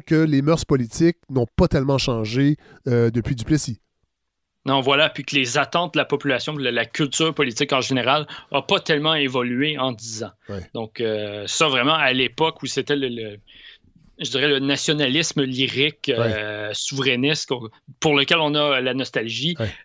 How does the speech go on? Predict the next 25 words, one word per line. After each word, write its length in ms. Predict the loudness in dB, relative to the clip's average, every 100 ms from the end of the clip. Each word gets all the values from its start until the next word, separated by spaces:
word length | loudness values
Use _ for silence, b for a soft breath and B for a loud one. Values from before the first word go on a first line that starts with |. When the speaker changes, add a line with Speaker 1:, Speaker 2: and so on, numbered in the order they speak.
| -4
Speaker 2:
euh, 500 | 0 2 2 2 0
ben, 180 | 0 2
lui 200 | 2 2
était 180 | 0
très 200 | -2 0 -2
critique 380 | -4 -2 -2
de 100 | 0 -2
ça, 260 | 0 0
et 120 | 0 -2
c'est 460 | -2 -4 -4 -4
à 80 | -4
partir 260 | -6 -4 -4
de 60 |
ce 80 | -2
moment-là 280 | -4 -2 -4
qu'il 80 | -4
va 80 | -4
se 60 |
faire 140 | -2 -2
traiter 340 | -2 -4 -4
de 180 | -2 -2
cynique 480 | 0 -2 0 -2 2
Speaker 1:
Ouais. 140 | 2
Speaker 2:
et 40 | 0
de 160 | -4